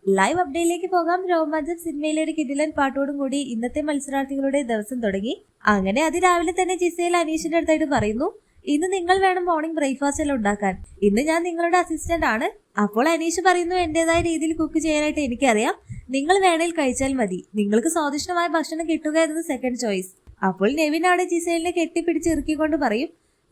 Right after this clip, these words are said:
"സ്വാദിഷ്ടമായ ഭക്ഷണം ഞങ്ങൾക്ക് വേണ്ട, നിങ്ങൾ അറിയുന്ന പോലെ ഉണ്ടാക്ക്." എന്നിട്ട് ജിസേലിന്റെ അടുത്തായിട്ട് പറയുന്നു, "എനിക്ക് നിന്നെ ഇറുക്കി കൊല്ലാനായിട്ട് തോന്നുന്നു" എന്നെല്ലാം പറഞ്ഞുകൊണ്ട് നെവിൻ അവിടെ നിന്ന് പോവുകയാണ്.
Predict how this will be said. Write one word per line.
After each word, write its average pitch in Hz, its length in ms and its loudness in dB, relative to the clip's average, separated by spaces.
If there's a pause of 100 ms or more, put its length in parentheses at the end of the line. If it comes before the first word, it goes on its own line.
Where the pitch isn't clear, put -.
(100)
"സ്വാദിഷ്ടമായ 302 640 0
ഭക്ഷണം 339 400 -2
ഞങ്ങൾക്ക് 294 280 -2
വേണ്ട, 208 280 2 (220)
നിങ്ങൾ 214 280 0
അറിയുന്ന 302 320 0
പോലെ 330 240 2
ഉണ്ടാക്ക്." 233 420 -2 (280)
എന്നിട്ട് 247 280 2
ജിസേലിന്റെ 349 480 0
അടുത്തായിട്ട് 349 320 0
പറയുന്നു, 233 480 -2
"എനിക്ക് 220 340 0
നിന്നെ 349 200 -2
ഇറുക്കി 269 260 -2
കൊല്ലാനായിട്ട് 285 560 0
തോന്നുന്നു" 208 500 -2
എന്നെല്ലാം 214 400 0
പറഞ്ഞുകൊണ്ട് 247 560 -2 (360)
നെവിൻ 269 340 2
അവിടെ 359 180 2
നിന്ന് 359 240 -4
പോവുകയാണ്. 240 540 0